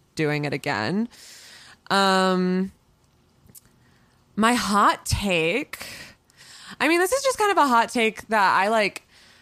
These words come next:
have thought about before and haven't really verbalized, but I think it's just kind of a good rule,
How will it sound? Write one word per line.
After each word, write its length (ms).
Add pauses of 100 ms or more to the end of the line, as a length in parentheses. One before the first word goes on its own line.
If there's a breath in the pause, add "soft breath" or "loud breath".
(220 soft breath)
have 220
thought 300
about 420
before 500
and 100
haven't 280
really 380
verbalized, 880
but 80
I 80
think 160
it's 120
just 180
kind 260
of 100
a 60
good 280
rule, 840